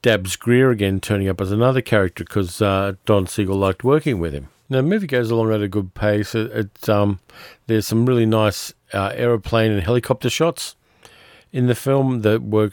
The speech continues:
really well. Uh, I was watching them, I thought, "Geez, what they could have done with a gimbal or a Steadicam, um, <laughs> would have been spectacularly better." But given the fact that they were working with those enormous nineteen fifties cameras,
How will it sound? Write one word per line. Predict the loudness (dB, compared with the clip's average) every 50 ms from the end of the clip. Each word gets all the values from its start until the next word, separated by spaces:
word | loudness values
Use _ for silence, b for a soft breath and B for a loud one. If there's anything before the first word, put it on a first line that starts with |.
| -2
really | -2 0 2 2 2 2
well. | 2 2 2 2 0 -2 B B B B B B B B B B B B
Uh, | -2 0 2 2 2 2 2
I | 2
was | 2 2 0 0
watching | -2 -2 -2 0 0 2
them, | 2 2 2
I | 2
thought, | 2 0 0 -2 -2 -4
"Geez, | -6 -2 0 0 0 2 2
what | 0 0 0
they | 0 0
could | 2 2 2
have | 2 0 0
done | 0 0 2 2 2
with | 0 0 2
a | 2 0 0 0 -4 -6 -12 -8 -2
gimbal | 0 0 2 2 2 2
or | 2 2 0
a |
Steadicam, | -2 -4 -2 0 0 0 0 0 -2 -2 -2 0 0 -2 -4 -6 -8 _ B B B B B B B B B B B B B B B -6
um, | -4 -2 -2 -2 -4 -2 0 2 4 4 2 0 -2 -4 -6 -2
<laughs> |
would | 0 2 2
have | 2 2
been | 2 0 0
spectacularly | 0 -2 -2 0 0 0 -2 _ -2 0 0 0 0 0 0 0 0 0 -2 -4 -4 -6 -8 -14 -20 b b b b b b b b b b b b _ _
better." | -8 -2 0 0 2 2 0 0 -2
But | -2 0 0 0 0 -2 -4 _
given | -2 0 2 2
the | 0 2
fact | 2 0 0 0
that | -2 0
they | 0 2 2
were | 2 2 2 2 2
working | 2 2 2 2 0 0 -6 -12 -12 -12 _ B B B B B B B B B B
with | -2 0 2
those | 4 2 2 2 2
enormous | 2 2 4 4 4 4 2 0 0 -2 -2
nineteen | 0 2 2 2 2 0 -2 -2 -2
fifties | -4 -2 -2 -4 -4 -4 -8 -12 -10 -10 -10
cameras, | -12 -4 0 2 2 2 2 -2 -4 -8 -10 -14 -20